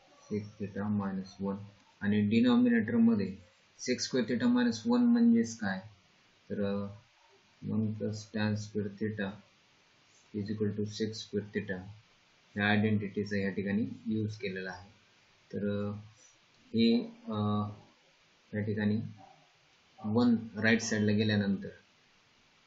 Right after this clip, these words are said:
ते minus होतंय. तर, अ, sec square theta minus one. तर, अ, sec square theta minus one च्या ठिकाणी आपण tan square theta पुट करणार आहे. तर ह्या ठिकाणी हे जे sec square theta minus one आहे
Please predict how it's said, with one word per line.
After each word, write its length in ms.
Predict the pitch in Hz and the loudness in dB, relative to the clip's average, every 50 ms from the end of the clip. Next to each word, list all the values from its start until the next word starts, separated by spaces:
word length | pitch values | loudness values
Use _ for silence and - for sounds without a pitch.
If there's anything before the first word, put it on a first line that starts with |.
| _ _ _ _ _ _ _ _ _ _ _ _ _ _ _ _ - - _ _ _ - | _ _ _ _ _ _ _ _ _ _ _ _ _ _ _ _ -20 -20 _ _ _ -4
ते 80 | 104 | -2
minus 500 | 104 101 101 104 110 110 110 104 - - | -2 0 0 2 2 2 2 0 -2 -4
होतंय. 260 | 101 98 - 98 101 - - - - _ _ _ _ _ _ _ _ _ _ - | -6 -8 -8 -10 -10 -12 -14 -18 -20 _ _ _ _ _ _ _ _ _ _ -8
तर, 140 | 101 98 98 | -6 -4 -4
अ, 220 | 98 98 98 98 | -2 -4 -4 -6
sec 260 | 101 - - 113 110 | -8 -6 -4 -4 -4
square 420 | 107 - - - - 113 110 107 107 - - | -4 -6 -10 -6 -2 -2 0 0 -2 -2 -4
theta 340 | 113 107 107 104 104 110 110 - - 110 104 104 | -6 -4 -2 -2 -2 -4 -4 -6 -4 -2 0 0
minus 480 | 101 101 98 98 92 - - - 92 | 0 0 -2 -4 -4 -6 -8 -8 -8
one. 120 | 185 180 175 - - _ _ _ _ _ _ _ | -8 -8 -10 -12 -16 _ _ _ _ _ _ _
तर, 140 | 104 101 101 | -6 -4 -4
अ, 340 | 101 101 101 98 - - 117 | -2 -2 -4 -4 -6 -8 -8
sec 60 | 110 | -8
square 320 | - - - 117 107 107 110 | -8 -4 -2 -2 0 0 -2
theta 260 | 104 117 117 113 117 | 0 2 4 4 6
minus 340 | 117 117 110 113 - 113 113 | 6 4 2 2 0 2 2
one 120 | 113 110 | 2 2
च्या 140 | 110 110 110 | 2 0 0
ठिकाणी 220 | 110 110 110 107 | 0 0 2 2
आपण 200 | 101 104 113 110 | 0 0 0 -2
tan 200 | 110 107 113 113 | 0 2 2 2
square 300 | 113 110 - - 107 104 101 | 2 0 -2 -6 -8 -8 -8
theta 160 | 98 95 101 | -10 -12 -14
पुट 180 | 98 - 107 95 - - | -14 -12 -14 -14 -14 -12
करणार 220 | 101 95 95 95 | -12 -10 -10 -10
आहे. 100 | 92 95 - _ _ _ _ _ _ _ _ _ _ - | -12 -14 -18 _ _ _ _ _ _ _ _ _ _ -10
तर 80 | 98 | -8
ह्या 220 | 98 95 104 107 107 | -8 -4 -4 -4 -4
ठिकाणी 360 | - - - 104 101 104 104 | -4 -4 -2 -2 0 0 0
हे 260 | 104 - 101 98 95 | 0 -2 -2 -2 -2
जे 100 | 95 101 | -2 -4
sec 260 | 98 - - 117 113 | -6 -4 -4 -4 -4
square 320 | - - 117 113 107 - - | -4 -2 0 0 0 0 -2
theta 320 | 107 107 110 110 107 107 107 | -4 -4 -2 -2 0 0 0
minus 380 | 107 110 104 104 104 104 107 | 2 0 0 -2 -2 -2 0
one 120 | 113 110 107 | 0 2 2
आहे 220 | 98 98 - 87 | 0 -2 -4 -8